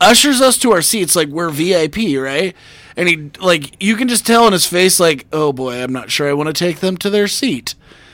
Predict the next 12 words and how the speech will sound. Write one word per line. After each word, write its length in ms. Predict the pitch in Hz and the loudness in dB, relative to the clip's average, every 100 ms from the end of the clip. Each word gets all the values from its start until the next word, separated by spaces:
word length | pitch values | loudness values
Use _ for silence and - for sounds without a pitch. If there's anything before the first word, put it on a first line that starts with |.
| - - - | -20 -20 -8
And 140 | - 196 | -4 0
instantly 520 | 233 277 285 262 220 | 2 2 2 2 4
I'm 120 | 202 | 4
like, 220 | 190 170 254 - - - | 4 2 -2 -8 -10 -6
"Why 320 | 165 214 247 | -2 0 0
does 200 | 262 - | -2 -4
this 140 | 226 | -6
guy, 320 | 156 208 196 170 | -2 0 0 -2
why 200 | 151 202 | -2 0
is 200 | 220 - | 0 0
he 120 | 202 | -4
hesitating?" 800 | - 190 185 160 143 131 117 | -2 -2 -2 -4 -4 -4 -6